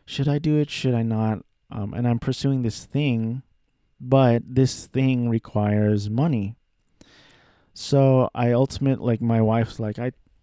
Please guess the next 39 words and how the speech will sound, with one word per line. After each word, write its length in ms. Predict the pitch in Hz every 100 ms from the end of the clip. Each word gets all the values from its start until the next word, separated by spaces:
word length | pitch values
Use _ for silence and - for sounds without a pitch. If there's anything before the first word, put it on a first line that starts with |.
| _ -
I 60 | -
think 160 | 160
you 80 | 160
should 200 | 120 113
do 180 | 117 165
it. 200 | 139 -
You 160 | - 117
know, 140 | 113
we 160 | 113 117
always 260 | 117 113 110
need 160 | 110
money." 420 | 110 135 120 131 139 _ - _ - _
I'm 80 | 113
like, 160 | 110 -
"Sure." 540 | - 139 135 127 123 _ _ _ _
But 240 | - 107 -
now, 560 | 110 113 110 107 107 - _ _ _ _ _ _ _ 381 _ -
uh, 600 | - - - 92 82 104 _ _ _ _ -
you 100 | 127
know, 140 | 113
there's 220 | 113 110
these, 320 | 123 113 104 -
cl-, 80 | -
I'm 180 | 127 120
already 400 | 131 127 123 120
trying 300 | - 113 110
to 240 | 107 104 -
change 280 | - 113 104
my 120 | 107
schedule 440 | 98 - 107 107 104
because 280 | 110 -
I 80 | 107
wanna 280 | 104 104 101
attend, 440 | - - 104 107
like, 180 | 104 104
more 220 | 107 104
classes 520 | - 107 101 - 113 104
and 140 | 98
stuff. 320 | - 107 101